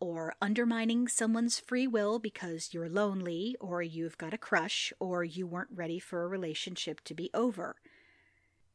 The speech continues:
Instead, look for ways to increase self-love, self-confidence, inner beauty, and heck,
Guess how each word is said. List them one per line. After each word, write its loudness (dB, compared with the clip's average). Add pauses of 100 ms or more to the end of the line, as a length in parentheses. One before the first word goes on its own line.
(380)
Instead, 2 (180)
look -2
for 2
ways 0
to -2
increase -4 (140)
self-love, 0
self-confidence, -2 (360)
inner 4
beauty, 0 (600)
and 4 (180)
heck, 0